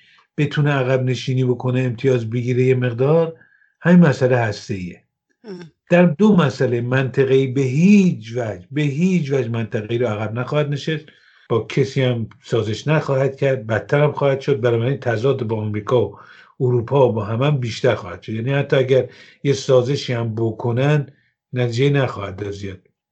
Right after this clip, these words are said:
Speaker 1: در برخورد با مردم هم من فکر کنم سرکوب بیشتر رو مد نظر دارن. به این معنا نیست که موفق خواهند شد. من اتفاقاً نظرم اینه که چون آمدن رئیسی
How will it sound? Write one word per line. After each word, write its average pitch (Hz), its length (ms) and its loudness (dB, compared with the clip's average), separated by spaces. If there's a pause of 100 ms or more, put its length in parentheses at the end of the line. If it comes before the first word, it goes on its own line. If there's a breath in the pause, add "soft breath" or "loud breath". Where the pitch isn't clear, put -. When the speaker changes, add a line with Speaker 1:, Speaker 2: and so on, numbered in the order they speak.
Speaker 1:
در 165 180 4
برخورد 160 480 2
با 156 160 2
مردم 135 440 -2
هم 170 140 2
من 170 100 0
فکر 165 160 -4
کنم 160 240 -2
سرکوب 135 640 -2
بیشتر 120 320 0
رو 135 180 2
مد 113 280 -4
نظر 104 320 -6
دارن. 92 240 -16 (420 loud breath)
به 170 80 4
این 196 100 8
معنا 196 260 6
نیست 214 200 4
که 185 100 2
موفق 127 520 -2
خواهند 104 300 -8
شد. 90 260 -18 (320)
من 180 120 2
اتفاقاً 165 480 2
نظرم 180 420 6
اینه 170 180 4
که 120 180 -6
چون 156 580 0 (240)
آمدن 139 560 2
رئیسی 113 800 -2